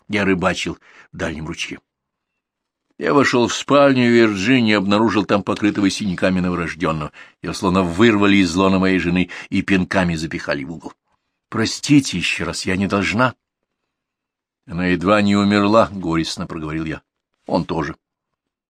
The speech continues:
Манон взглянула на ребёнка, бодающего головкой её бок. «Он проголодался?» «Он всегда голоден». Не спросив разрешения, она свернула с гравийной дорожки в сад-лабиринт.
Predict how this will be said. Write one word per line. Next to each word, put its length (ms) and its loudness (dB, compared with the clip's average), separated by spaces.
Манон 300 -2
взглянула 580 2
на 60 4
ребёнка, 600 2
бодающего 680 0
головкой 420 -2
её 120 -4
бок. 240 -8
«Он 240 0
проголодался?» 960 2
«Он 160 -4
всегда 420 0
голоден». 400 -2
Не 160 2
спросив 680 2
разрешения, 800 0
она 160 -2
свернула 480 0
с 60 -2
гравийной 380 4
дорожки 440 0
в 60 -10
сад-лабиринт. 680 -4